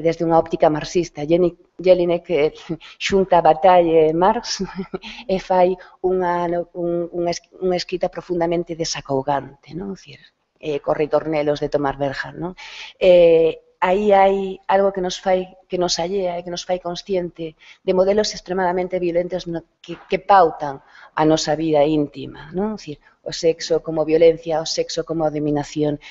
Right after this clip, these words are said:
É importante poñer tamén a lupa nas partes ta-, máis escuras que creo que consi-, que, que, que construen o cerne, mm, dos no, do desexo, en realidade.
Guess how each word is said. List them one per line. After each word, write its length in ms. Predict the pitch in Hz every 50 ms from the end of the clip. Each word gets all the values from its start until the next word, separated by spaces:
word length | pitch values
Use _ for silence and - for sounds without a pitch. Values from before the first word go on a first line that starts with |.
| - - -
É 60 | 185
importante 640 | 190 190 - 220 202 - - 180 160 151 147 - 147
poñer 320 | - 151 151 151 151 156 151
tamén 400 | - 156 156 151 151 147 147 139
a 20 |
lupa 460 | 156 170 165 156 - - 139 139 - - - - - _ _ -
nas 240 | 156 151 151 -
partes 400 | - 147 156 156 - - 160 -
ta-, 160 | - - 170 170
máis 240 | 170 160 165 -
escuras 480 | 165 156 - - - 180 165 165 165 156 -
que 180 | - 160 156 -
creo 220 | - 185 185 180 175
que 140 | 170 160
consi-, 340 | - 165 165 156 - 180 -
que, 400 | - - 165 160 156 151 143 143 - - - - - - _ _
que, 480 | - 175 165 165 156 151 147 147 151 156 -
que 100 | - 165
construen 640 | 151 156 156 - - - 156 160 165 160 156 151 143
o 100 | 147 151
cerne, 720 | - - - - - 165 160 160 151 151 147 151 151 160 - _ _ _ _ _ _ 175
mm, 160 | 190 190 196 190 _ _ _ _ _ _ _ _ _ _ _ _ _ _ _ _ _ _ _
dos 280 | - 151 156 147 - 147
no, 320 | 151 156 151 143 143 135 - - - - - -
do 220 | - - - 120
desexo, 520 | 113 135 - - - 147 143 - - - 127
en 100 | 127 127
realidade. 440 | 127 131 131 135 - - - - -